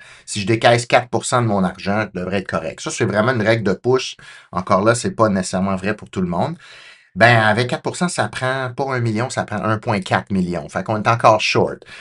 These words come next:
Euh, si je, je prévois, là, un taux de retraite cinq pour cent, donc là, je, plus je décaisse, plus j'ai besoin d'un rendement élevé, plus je dois tolérer du risque,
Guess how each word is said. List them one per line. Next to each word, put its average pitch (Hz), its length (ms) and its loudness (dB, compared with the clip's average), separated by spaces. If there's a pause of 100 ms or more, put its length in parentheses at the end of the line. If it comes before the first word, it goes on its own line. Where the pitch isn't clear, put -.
(260)
Euh, 95 340 8
si - 420 -4
je, 123 540 6
je 110 140 0
prévois, 117 640 2
là, 127 140 2
un 107 140 2
taux 127 180 -4
de 117 80 -2
retraite 104 380 -4
cinq 139 420 -2
pour - 180 -6
cent, 120 300 0
donc 131 200 -2
là, 120 120 2
je, 120 140 -2 (520)
plus 160 220 0
je 117 160 -2
décaisse, 127 720 2 (240)
plus 147 200 -4
j'ai 123 200 4
besoin 107 340 2
d'un 110 160 2
rendement 104 380 2
élevé, 104 420 0
plus 120 240 -6
je 107 60 -4
dois 110 180 2
tolérer 104 420 0
du 98 200 -6
risque, 120 340 0